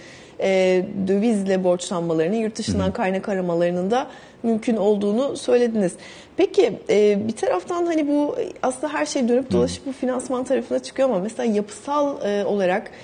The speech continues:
Speaker 1: dönüşümden, e,
Speaker 2: Hı.
Speaker 1: bunun gerekliliğinden bahsediyoruz. İşte ekonomi için olsun, şirketler bazında olsun.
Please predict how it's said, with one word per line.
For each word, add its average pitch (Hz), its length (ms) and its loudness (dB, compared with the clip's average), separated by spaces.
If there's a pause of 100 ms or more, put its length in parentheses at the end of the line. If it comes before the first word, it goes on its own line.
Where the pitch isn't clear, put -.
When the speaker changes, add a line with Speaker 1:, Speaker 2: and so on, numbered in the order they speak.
(320)
Speaker 1:
dönüşümden, 240 680 2 (180)
e, 180 160 2
Speaker 2:
Hı. 180 100 0
Speaker 1:
bunun 226 220 2
gerekliliğinden 208 720 0
bahsediyoruz. 175 640 -2
İşte - 180 -8
ekonomi 208 560 -4
için 208 220 -8
olsun, 202 600 -4 (260)
şirketler 214 640 -2
bazında 202 360 0
olsun. 196 360 0